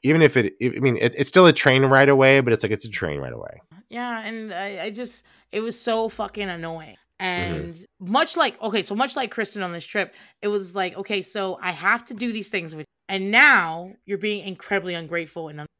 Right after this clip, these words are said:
Speaker 1: Mm-hmm. Yeah. Yeah, there was a certain level of, like, they all have to do it, but at the same time, they're all acting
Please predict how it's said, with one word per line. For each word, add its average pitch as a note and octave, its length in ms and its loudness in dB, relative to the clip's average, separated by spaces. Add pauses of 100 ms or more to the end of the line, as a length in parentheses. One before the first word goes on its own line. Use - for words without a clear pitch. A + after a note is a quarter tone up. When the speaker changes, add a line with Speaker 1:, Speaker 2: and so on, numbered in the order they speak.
(120)
Speaker 1:
Mm-hmm. F2 280 -4 (460)
Yeah. D2+ 320 -2 (460)
Yeah, C3 220 8
there C3+ 220 8
was D3+ 180 10
a D#3 60 4
certain F#3 360 2
level D3 360 6
of, A#2 160 2
like, G2 600 4 (280)
they C3 280 6
all C3+ 260 12
have A2 460 4
to - 100 -8
do C#3+ 280 4
it, D3 420 4
but A#2 100 2
at A2+ 100 -4
the A2 80 -4
same A#2+ 340 0
time, B2 260 -2
they're A2 300 4
all G2+ 580 4
acting G#2+ 800 0